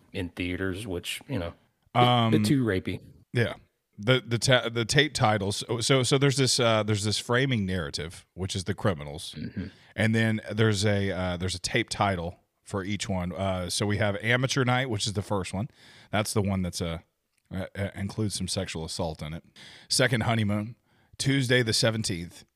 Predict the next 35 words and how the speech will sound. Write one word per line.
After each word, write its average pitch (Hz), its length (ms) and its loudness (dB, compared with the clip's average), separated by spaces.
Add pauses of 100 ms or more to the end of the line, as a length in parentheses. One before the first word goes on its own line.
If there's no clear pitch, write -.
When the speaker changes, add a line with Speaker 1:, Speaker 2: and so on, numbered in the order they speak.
(260)
Speaker 2:
Uh, 90 760 0
then 113 280 0
there's 101 300 2
The 92 140 -2
Sick - 400 0
Thing 117 340 -2
That 101 140 -2
Happened 107 360 -2
to - 140 -8
Emily 101 300 -4
When 92 160 -4
She - 140 -2
Was 104 180 0
Younger. 76 320 -6 (380)
And 113 100 2
then 113 120 0
there's 107 140 2
one, 131 240 2
there's 117 140 4
one 175 180 4
more 143 160 4
at 107 100 -2
the 101 180 -2
end. 73 200 -6
Uh, 80 260 -6 (120)
I, 107 120 -4 (100)
I - 40 -4
couldn't 135 200 0
find 110 240 2
a - 20 -2
good 90 180 -2
name 92 260 -2
for 143 100 0
Speaker 1:
It, 147 100 4 (380)
Speaker 2:
that. 127 240 2